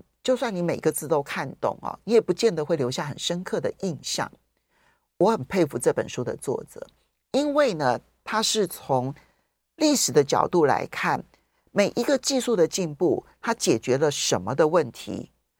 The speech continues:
我就可以很清楚地记得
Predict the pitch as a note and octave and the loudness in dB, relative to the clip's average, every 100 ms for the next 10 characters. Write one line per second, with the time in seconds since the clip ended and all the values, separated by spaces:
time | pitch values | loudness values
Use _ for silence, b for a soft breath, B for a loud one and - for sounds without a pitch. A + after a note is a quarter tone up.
0 | _ _ F3 A3 - - - E3+ A#3 D#3+ | _ _ 0 2 2 0 -2 0 0 -2
1 | - - A2 - - - C4 C4 - B2 | -4 -6 -6 -6 -4 -2 -2 -2 -4 0
2 | A2+ - - F3+ C#3 F#2+ - | 0 0 -2 -2 2 2 2